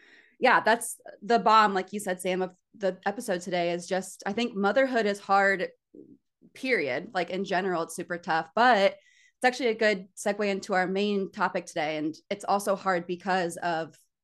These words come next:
diet culture and the weight-centric piece of everything, too. So I guess the big overlying question to kinda get us started is,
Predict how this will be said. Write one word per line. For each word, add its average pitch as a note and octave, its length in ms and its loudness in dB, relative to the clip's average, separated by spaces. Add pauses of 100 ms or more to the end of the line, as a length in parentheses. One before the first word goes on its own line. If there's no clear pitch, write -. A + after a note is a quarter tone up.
(320)
diet A3 280 2
culture F3+ 420 -4
and E3 220 -4
the E3+ 60 -6
weight-centric A3 720 -2 (140)
piece G3+ 200 -6
of F#3 60 -4
everything, F#3 300 -6
too. A#3+ 300 -4
So G3+ 420 0 (640)
I A3 60 2
guess C4+ 160 4
the C4 120 -2
big B3 220 4
overlying G#3 440 2
question G3+ 300 -8
to - 20 -18
kinda F3+ 160 0
get F3+ 120 0
us F#3 80 -10
started G3 360 -2
is, E3+ 300 -4